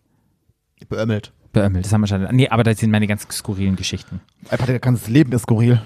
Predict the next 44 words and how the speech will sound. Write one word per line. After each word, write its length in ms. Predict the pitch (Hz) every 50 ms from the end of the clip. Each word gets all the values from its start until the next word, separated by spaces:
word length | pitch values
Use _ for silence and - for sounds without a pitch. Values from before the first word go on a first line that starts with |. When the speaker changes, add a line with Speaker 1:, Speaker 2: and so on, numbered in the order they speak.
| - - _
Speaker 2:
Ja, 400 | - 135 180 220 220 196 214 220 214
aber 160 | 185 151 151
Speaker 1:
Ja. 40 | 156
Speaker 2:
die 60 | 165
sind 100 | - 180
auch 120 | 151 147
lustig. 420 | 147 180 165 - - 110 101 - - -
Viele 200 | - 147 151 139
sind 160 | 135 143 135
ganz 220 | 131 127 - -
lustig 400 | - 147 - - - 123 113 107
Speaker 1:
Mhm. 60 | 110
Speaker 2:
und, 300 | 107 127 131 131 - - - -
ähm, 240 | 117 113 110 113
dann 120 | 113 117 110
können 160 | - 117 120
wir, 100 | 120 110
kann 260 | 110 - - - 110 107
ich 80 | -
die 100 | - 107
dort 180 | - 95 92 -
wieder 120 | 87 -
einfügen. 380 | - 85 87 - - 131 120 113
Speaker 1:
Dann 120 | - 113
mach 120 | 107 104 -
das 160 | - 107 -
mal 80 | - 101
beim 120 | 107 107
nächsten 280 | 110 110 - - - 104
Mal. 140 | 98 101 104
Speaker 2:
Dann 120 | 113 104
machen 140 | 101 95 95
wir 40 | 95
das 180 | 92 95 - -
so. 200 | - - - - _
Speaker 1:
Mhm. 120 | - 120 110 -
Speaker 2:
Okay. 340 | 127 131 - - 160 139 -
Speaker 1:
Ja. 180 | 170 196 156 120 - - - - - -
Speaker 2:
Dann 140 | - 110
haben 100 | 104 107
wir's 140 | 107 104 -
geschafft 360 | - 98 - - 107 - -
für 100 | - 135
heute. 320 | 131 143 151 - 185 214